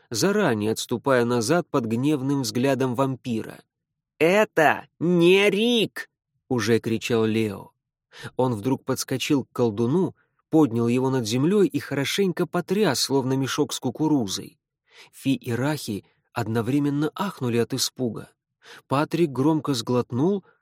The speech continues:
а Тима резко втянул носом воздух. Однако Рик не завопил, не попросил вернуть его на землю и только глупо улыбнулся.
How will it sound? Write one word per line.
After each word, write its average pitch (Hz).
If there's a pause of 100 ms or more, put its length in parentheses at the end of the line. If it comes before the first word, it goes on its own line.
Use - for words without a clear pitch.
(140)
а 120
Тима 196
резко 165
втянул 165
носом 147
воздух. 123 (600)
Однако 160
Рик 233
не 226
завопил, 208 (320)
не 123
попросил 175
вернуть 202
его 202
на 196
землю 120 (460)
и 156
только 196 (140)
глупо 190
улыбнулся. 160